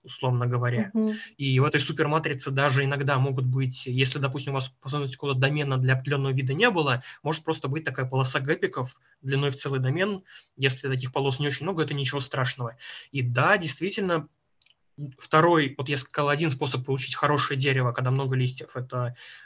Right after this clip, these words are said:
Speaker 1: реконструировать несколько деревьев и сделать астрал, а второй способ — это сделать дерево по конкатенату. И да, действительно, можно, м, ну, искусственно на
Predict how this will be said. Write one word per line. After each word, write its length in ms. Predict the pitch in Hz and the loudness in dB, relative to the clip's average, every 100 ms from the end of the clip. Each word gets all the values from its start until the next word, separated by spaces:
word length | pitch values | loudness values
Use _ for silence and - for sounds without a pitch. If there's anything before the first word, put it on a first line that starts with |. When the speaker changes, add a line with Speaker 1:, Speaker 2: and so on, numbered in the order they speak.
| _ _ 143 | _ _ -6
Speaker 1:
реконструировать 420 | 135 127 135 139 | -2 -2 0 -2
несколько 220 | 131 143 | -2 0
деревьев 260 | 131 131 131 | 2 2 2
и 20 | |
сделать 240 | 135 127 | 0 -2
астрал, 480 | 131 - 202 254 262 - - | -4 -2 2 2 0 -8 -12
а 80 | - | -10
второй 280 | - 143 240 | -4 2 2
способ — 440 | - 160 135 127 170 | 2 -4 -2 -4 -6
это 320 | - 160 - _ _ _ - | 0 -2 -2 _ _ _ -10
сделать 320 | 139 139 170 | -2 0 2
дерево 200 | 147 160 156 | 2 2 0
по 80 | 135 | 0
конкатенату. 680 | 131 123 143 127 123 120 - - - | 0 0 0 0 0 -10 -16 -20 -6
И 100 | - | 2
да, 140 | 147 220 | 2 2
действительно, 360 | - 220 170 | 0 -2 0
можно, 840 | 143 156 160 151 143 135 131 127 - | 0 2 2 2 0 2 2 0 -4
м, 460 | - - - - _ - _ _ _ _ _ _ _ _ _ _ 156 | -10 -12 -14 -18 _ -20 _ _ _ _ _ _ _ _ _ _ -2
ну, 220 | 151 139 | 0 0
искусственно 500 | 147 - 131 151 135 139 139 131 | -2 -2 -2 -2 -2 0 0 2
на 20 | 127 | 0